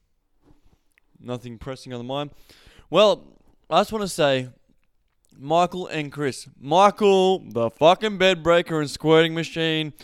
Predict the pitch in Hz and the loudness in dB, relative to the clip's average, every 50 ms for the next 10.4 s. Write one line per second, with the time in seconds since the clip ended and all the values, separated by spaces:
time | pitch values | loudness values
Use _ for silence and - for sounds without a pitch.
0 | - 196 185 147 _ - 135 143 143 139 127 113 - - 156 175 185 175 156 - | -20 -20 -20 -20 _ -4 -2 -2 -2 -2 -6 -12 -12 -2 0 2 2 2 0 -2
1 | - - - - - - _ _ _ _ _ - 143 135 _ _ - 156 160 156 | -10 -12 -12 -12 -14 -18 _ _ _ _ _ -4 -4 -4 _ _ 2 2 2 2
2 | 156 170 170 156 135 151 156 151 147 139 143 143 143 143 135 - - _ _ - | 2 -2 -10 -8 -4 -2 -2 -2 -2 -2 -2 -2 0 -2 -4 -6 -12 _ _ -6
3 | 151 151 143 135 139 135 123 113 107 98 90 _ _ _ _ _ _ _ _ _ | -6 -4 -2 0 0 0 0 -2 -4 -10 -14 _ _ _ _ _ _ _ _ _
4 | 117 110 120 120 120 117 110 117 113 113 95 98 113 110 107 107 113 104 101 _ | -10 -6 -4 -2 -2 -2 -2 -4 -4 -6 -8 -8 -8 -8 -6 -6 -6 -6 -6 _
5 | _ _ _ _ _ _ _ - 147 147 151 151 - 180 190 180 180 190 160 - | _ _ _ _ _ _ _ -2 0 0 0 0 -2 -4 -4 -2 -4 -10 -10 -6
6 | - 190 185 180 170 165 165 156 - - - - 143 131 139 135 139 139 131 127 | -4 -4 -4 -2 -2 -4 -4 -4 -8 -16 -12 -12 -8 -6 -4 -6 -6 -8 -10 -10
7 | 131 131 127 117 127 131 123 131 127 - - 139 135 131 - - 131 - - 127 | -8 -8 -8 -8 -8 -10 -10 -10 -14 -12 -10 -8 -8 -10 -10 -12 -12 -10 -10 -10
8 | 117 127 120 117 117 110 113 123 131 131 120 - - - - - 135 123 123 120 | -10 -10 -12 -10 -12 -10 -6 -4 -4 -4 -4 -8 -14 -20 -16 -12 -10 -10 -8 -8
9 | 110 - - 135 127 120 123 120 117 113 110 107 107 139 180 175 - 170 165 160 | -10 -10 -10 -10 -10 -10 -10 -10 -10 -8 -10 -10 -8 -8 -8 -10 -10 -14 -16 -16
10 | 151 147 147 135 151 160 156 156 | -12 -12 -8 -6 -4 -4 -4 -6